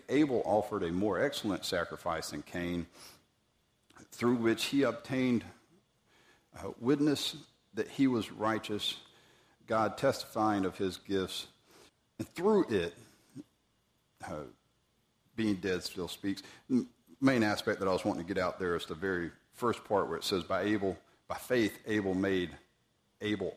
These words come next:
offered to God a more excellent sacrifice than Cain." So we have that going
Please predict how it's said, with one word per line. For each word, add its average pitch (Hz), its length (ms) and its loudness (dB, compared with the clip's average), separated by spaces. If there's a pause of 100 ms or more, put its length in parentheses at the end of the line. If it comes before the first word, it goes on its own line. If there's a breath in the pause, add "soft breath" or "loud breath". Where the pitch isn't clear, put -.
offered 101 520 -2
to 92 100 -10
God 87 380 -4
a 82 80 -4
more 87 300 -2
excellent 90 440 -8
sacrifice 82 640 -8
than - 120 -12
Cain." 80 380 -12 (920 loud breath)
So 107 320 8 (160)
we 117 100 4
have 143 260 2
that 110 240 4
going 98 400 2